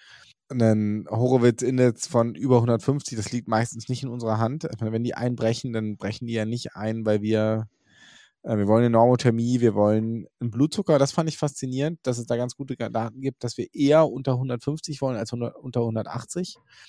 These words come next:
Sonst ist ja eigentlich immer die hundertachtzig, also die zehn Millimol pro Liter der Wert. In dem Fall sind die hundertfünfzig Milligramm pro Deziliter. Ein H B zwischen sieben und neun und es ist nicht mehr empfohlen,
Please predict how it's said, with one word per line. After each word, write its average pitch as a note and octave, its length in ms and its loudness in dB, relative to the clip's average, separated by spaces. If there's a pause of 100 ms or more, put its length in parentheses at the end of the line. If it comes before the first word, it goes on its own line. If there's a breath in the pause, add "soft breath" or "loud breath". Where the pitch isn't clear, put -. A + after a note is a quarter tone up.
(240 soft breath)
Sonst A#2 260 0
ist B2 100 -2
ja A#2 100 -2
eigentlich A2 200 -8
immer A#2+ 220 -2
die A2+ 120 0
hundertachtzig, B2 680 -2
also G2+ 200 -2
die G#2 240 -6 (340)
zehn B2 280 0
Millimol B2 380 0
pro - 200 -2
Liter B2 400 0 (1080)
der A2 180 6
Wert. A#2+ 380 2
In G#2+ 100 -8
dem A2 140 -2
Fall A2 260 0
sind G#2+ 220 -6 (460)
die G#2 120 -6
hundertfünfzig A2 580 -6
Milligramm A#2+ 340 -4
pro - 100 -6
Deziliter. B2 680 -2 (580 soft breath)
Ein G#2+ 140 -2
H A2+ 100 4
B C3+ 420 6 (380)
zwischen B2+ 320 0
sieben D#3+ 220 -4
und A2 180 -8
neun A#2+ 360 0
und D3 100 -6
es B2+ 80 -6
ist A#2+ 220 -6 (100)
nicht C#3+ 400 -4
mehr D3 240 2
empfohlen, D#3 600 -4